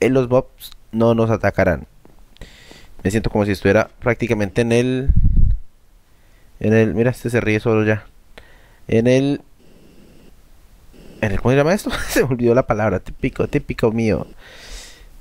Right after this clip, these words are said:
Que, que, que, que estuviéramos en el, tendría que ser en la mitad de semana de los fines complicados en Argentina.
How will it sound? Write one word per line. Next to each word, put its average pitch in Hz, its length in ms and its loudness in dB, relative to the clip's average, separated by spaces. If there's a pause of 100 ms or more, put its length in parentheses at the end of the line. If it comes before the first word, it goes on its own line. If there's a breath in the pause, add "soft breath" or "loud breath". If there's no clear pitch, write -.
(140)
Que, - 260 2
que, 104 200 -4
que, - 160 -12
que 101 260 0
estuviéramos 107 600 0
en 107 80 0
el, 90 960 -6
tendría 95 520 -2
que 107 120 -4
ser 101 240 -2
en 104 160 -2
la 107 60 0
mitad 98 240 -2
de 107 80 0
semana 104 320 0
de 113 80 2
los 104 180 -6
fines 104 380 -4
complicados 104 460 -2
en - 140 -8
Argentina. 95 540 -6